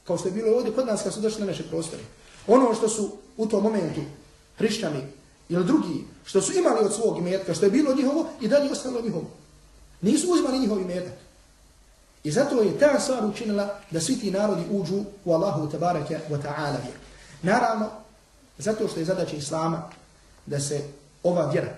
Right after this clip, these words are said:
koja je vjera koja je do sudnjeg dana, sa kojom je uzvišeni Allah tabaraka wa ta'ala derogirao prijašnje, prijašnje vjerozakone i prijašnje vjere, zato što je ova vjera sve do sudnjeg dana.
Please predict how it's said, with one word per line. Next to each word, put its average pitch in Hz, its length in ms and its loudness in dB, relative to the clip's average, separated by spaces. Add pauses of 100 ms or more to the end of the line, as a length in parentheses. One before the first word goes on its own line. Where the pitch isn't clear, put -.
(840)
koja 185 320 0
je 160 220 0 (260)
vjera 170 540 -2
koja 151 100 -4
je 143 60 -4
do 143 60 -4
sudnjeg 147 340 -2
dana, 139 280 0 (720)
sa 165 200 -2
kojom 202 200 2
je 175 60 -4
uzvišeni 175 460 -4
Allah 185 240 0
tabaraka 170 380 -2
wa 156 80 0 (240)
ta'ala 185 280 -4
derogirao 156 540 0
prijašnje, 165 720 -2 (400)
prijašnje 185 320 2
vjerozakone 156 580 0 (160)
i 147 80 -10
prijašnje 170 360 -2
vjere, 156 280 0 (400)
zato 208 320 0
što 165 140 -4
je - 80 -2
ova 160 180 0
vjera 170 200 -2
sve 165 140 -8
do 139 60 -6
sudnjeg 135 340 -4
dana. 127 280 -6